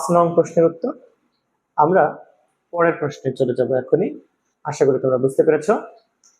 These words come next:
পরের প্রশ্নটি, প্রশ্নটি আমি লিখে নিচ্ছি। পরের প্রশ্নটি হচ্ছে,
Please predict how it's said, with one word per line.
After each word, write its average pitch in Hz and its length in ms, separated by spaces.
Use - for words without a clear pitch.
পরের 165 200
প্রশ্নটি, 139 760
প্রশ্নটি 135 360
আমি 123 140
লিখে 139 180
নিচ্ছি। 170 320
পরের 170 160
প্রশ্নটি 208 360
হচ্ছে, 139 540